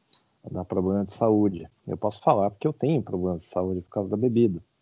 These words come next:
Beber é bom, é, te, te pro-, te pro-, pro-, propõe, assim,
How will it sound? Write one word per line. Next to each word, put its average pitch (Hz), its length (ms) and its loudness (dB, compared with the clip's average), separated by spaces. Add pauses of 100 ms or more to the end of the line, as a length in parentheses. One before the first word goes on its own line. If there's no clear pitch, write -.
(540)
Beber 90 300 -2
é 87 100 0
bom, 107 540 0 (400)
é, 87 460 -8
te, - 160 -8 (240)
te - 80 -20 (100)
pro-, 98 380 2
te - 160 -16
pro-, 98 320 -2 (500)
pro-, 95 200 -2 (200)
propõe, 110 460 2
assim, 101 440 2